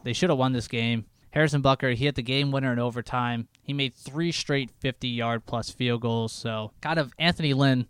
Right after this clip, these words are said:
<laughs> man, you gotta go for it on fourth down in overtime. You cannot give Mahomes the ball back. You have to at least go for it. It was stupid coaching. He coached like a coward. He should have went for it. I mean, even if you don't get it, you're gonna lose it re-, regardless.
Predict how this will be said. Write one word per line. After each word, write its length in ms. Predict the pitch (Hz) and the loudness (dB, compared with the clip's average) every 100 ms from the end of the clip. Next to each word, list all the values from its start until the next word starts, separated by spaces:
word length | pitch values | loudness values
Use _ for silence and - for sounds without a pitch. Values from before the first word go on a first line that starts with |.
| _ | _
<laughs> 100 | - | -8
man, 300 | 127 90 - - - - - - 131 | -6 -6 -8 -12 -14 -16 -20 -16 -8
you 220 | 123 135 | -4 0
gotta 240 | 143 147 | 2 2
go 180 | 127 123 | 2 0
for 320 | - 123 117 | 0 0 2
it 80 | 117 - | 0 -6
on 140 | 123 117 | -8 -4
fourth 320 | 139 127 117 | 2 2 2
down 360 | 120 117 117 - | 0 0 -2 -2
in 160 | 143 | -2
overtime. 540 | 139 123 120 - 117 113 | 0 -2 -4 -4 -4 -4
You 120 | 120 | -6
cannot 560 | - 117 120 135 147 - | -4 -4 -2 -2 -4 -2
give 220 | 139 120 | -2 -2
Mahomes 420 | 123 117 123 120 | -2 -2 -2 -4
the 80 | 110 | -6
ball 240 | 117 113 | -2 -2
back. 340 | 107 113 113 - | -2 -4 -6 -10
You 80 | |
have 300 | 120 - 151 - | -6 -2 -2 -2
to 80 | |
at 80 | 131 | -4
least 220 | 131 120 | -2 -4
go 160 | - 120 | -4 -6
for 280 | - 127 120 | -4 -2 -2
it. 100 | 113 | -4
It 40 | 131 | -12
was 120 | 120 | -14
stupid 440 | - - 160 139 | -10 -2 -2 -2
coaching. 500 | - 131 127 127 120 - - - - _ _ | -6 -6 -4 -4 -6 -8 -16 -20 -20 _ _
He 120 | - | -8
coached 280 | 135 165 160 | 0 0 2
like 100 | 139 | -2
a 60 | 113 | -2
coward. 460 | - 117 117 113 | 0 2 2 0
He 140 | - 139 | -2 -6
should 200 | - 135 | -2 -2
have 80 | 113 | -2
went 200 | 117 - | -4 -4
for 280 | 117 117 | -4 -2
it. 140 | 113 - | -4 -8
I 60 | 123 | -8
mean, 300 | 117 113 110 - | -4 -6 -8 -10
even 140 | 190 185 | -4 -2
if 140 | 156 | 0
you 60 | 143 | 0
don't 160 | 135 | -2
get 180 | 123 120 | 0 0
it, 160 | 123 - - - | -2 -4 -12 -4
you're 140 | 156 | 0
gonna 120 | 175 | 2
lose 300 | 143 139 123 | 4 6 4
it 120 | 123 127 | 0 -4
re-, 120 | 120 | -6
regardless. 720 | 127 123 123 113 107 - - | -2 0 2 0 -4 -10 -12